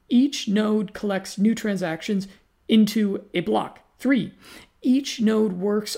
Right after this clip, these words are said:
on finding a difficult proof of work for its block. Four, when a node finds a proof of work, it broadcasts the block to all nodes. Uh, five, nodes accept the block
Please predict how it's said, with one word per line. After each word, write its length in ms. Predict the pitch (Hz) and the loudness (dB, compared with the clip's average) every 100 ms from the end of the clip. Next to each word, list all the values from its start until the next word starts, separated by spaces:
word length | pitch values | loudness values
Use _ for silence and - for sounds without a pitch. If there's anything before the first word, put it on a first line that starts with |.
| - | -6
on 260 | 185 175 170 | -4 -2 -6
finding 840 | - 196 214 208 214 208 208 - | -6 -2 0 0 2 2 0 -2
a 100 | 185 | -6
difficult 500 | 165 196 202 196 190 - - _ | -4 -4 -2 -4 -6 -10 -20 _
proof 240 | - 226 | -2 -2
of 140 | 170 185 | -4 0
work 320 | 262 294 - | 0 0 -4
for 400 | - 233 233 427 - | -2 0 0 -4 -4
its 240 | 175 185 | -6 -6
block. 440 | - 226 - - - _ - - _ - - | -6 -4 -4 -6 -18 _ -20 -20 _ -6 2
Four, 380 | 302 247 180 | 2 2 -2
when 580 | 294 269 233 220 214 214 - | -4 2 4 6 4 2 -2
a 100 | 175 | 0
node 440 | 196 214 247 262 | 2 2 2 -2
finds 600 | - 202 180 180 180 180 - | -2 -4 -2 -4 -4 -6 -4
a 120 | 190 | -4
proof 260 | 185 196 - | -2 -4 -6
of 140 | 147 | -6
work, 320 | 190 277 277 - - - | 0 0 -2 -10 -20 -4
it 260 | - 214 196 | -4 -4 -8
broadcasts 840 | 190 190 - 220 196 214 208 208 | -6 -4 -6 -6 -8 -6 -6 -6
the 160 | 214 202 | -4 -4
block 500 | 180 170 165 180 - | -2 -4 -6 -8 -4
to 360 | 240 233 - - | 0 0 -2 -4
all 360 | 165 151 156 - _ _ _ | -4 -4 -6 -12 _ _ _
nodes. 680 | 196 208 254 240 127 - - _ _ _ _ | 2 4 6 4 0 -12 -20 _ _ _ _
Uh, 260 | - - 359 | -10 -8 -8
five, 480 | - - 147 - - _ _ _ _ | -2 -2 -2 -8 -16 _ _ _ _
nodes 560 | 214 240 302 269 - - | 4 6 4 -2 -4 -8
accept 640 | 226 - - 240 - - | -6 -4 -2 -2 -4 -6
the 80 | 269 | -4
block 480 | 196 180 165 190 | -2 -2 -2 -6